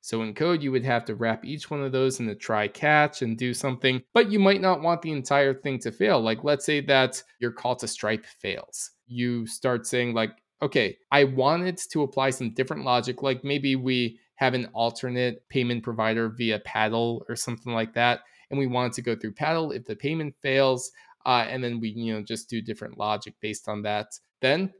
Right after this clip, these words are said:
with X state, that's just a, another arrow going to a different box or a different state. And so you could see how you could definitely express any level of complexity using this idea of states and transitions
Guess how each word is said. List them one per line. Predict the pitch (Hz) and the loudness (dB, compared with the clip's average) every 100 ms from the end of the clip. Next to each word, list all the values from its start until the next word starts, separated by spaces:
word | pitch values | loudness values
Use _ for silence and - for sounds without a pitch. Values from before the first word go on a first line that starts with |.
| _ | _
with | 143 147 - | 0 0 0
X | - 226 - | -2 -2 -4
state, | - 120 139 - | -2 0 -2 -2
that's | 131 147 - | -2 -2 -6
just | 147 147 - | -6 -4 -2
a, | 131 139 135 - 127 | 0 0 -2 -4 -4
another | 123 127 135 - | -2 0 0 -2
arrow | 139 160 110 76 - | -2 -2 -4 -8 -4
going | - 127 131 | -2 0 -2
to | 131 131 | -4 -2
a | 123 | -2
different | 120 123 123 110 | -2 -4 -6 -6
box | - 123 - - | -4 -4 -6 -10
or | 117 107 | -6 -6
a | 107 | -6
different | 113 104 101 | -12 -14 -14
state. | - - 139 - - - _ _ - | -10 -2 -2 -4 -10 -16 _ _ -8
And | 127 | -6
so | 117 147 | 2 2
you | 131 131 | 2 -4
could | 147 - | -8 -8
see | 175 | -6
how | 160 139 120 113 - _ _ | 0 2 2 0 -8 _ _
you | 139 | -6
could | 131 135 131 | -2 -2 2
definitely | 135 135 139 131 123 | 0 0 -4 -4 -4
express | 120 - 127 120 - | -6 -4 -4 -4 -6
any | 147 160 | -6 -4
level | 151 143 139 | -2 0 0
of | 123 - | 0 -4
complexity | 110 - 127 139 - 113 104 - _ - | -10 -6 -4 -4 -6 -4 -4 -8 _ -12
using | 135 156 156 147 135 117 139 | -4 -2 -2 -2 -4 -6 -4
this | 143 135 | -4 2
idea | 147 135 143 139 | 2 4 2 2
of | 131 113 | 0 -6
states | - 139 131 | 0 0 0
and | 139 | -4
transitions | 120 131 113 135 131 123 117 110 | -6 -4 -2 -2 -4 -2 -4 -4